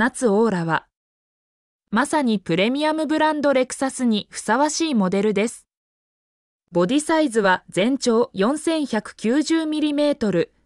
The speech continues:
全幅千八百二十五ミリメートル、全高千五百四十五ミリメートル。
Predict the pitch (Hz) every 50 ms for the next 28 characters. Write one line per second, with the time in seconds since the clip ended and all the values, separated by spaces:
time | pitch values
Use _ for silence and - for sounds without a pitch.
0 | _ _ _ - 170 185 233 262 - - - - 330 - - 320 311 302 277 -
1 | 220 202 - _ - 226 - - 226 202 214 269 294 - 285 247 226 196 - 156
2 | 156 170 196 226 277 285 285 294 294 294 285 - 202 175 165 156 - _ _ _
3 | _ _ _ - 175 226 277 330 330 - - 220 190 175 160 165 - - 247 277
4 | 285 233 196 185 185 196 226 226 - 247 220 196 226 294 311 262 214 220 202 185
5 | 160 - 151 156 170 208 240 294 302 294 302 294 277 262 - 190 170 160 151 -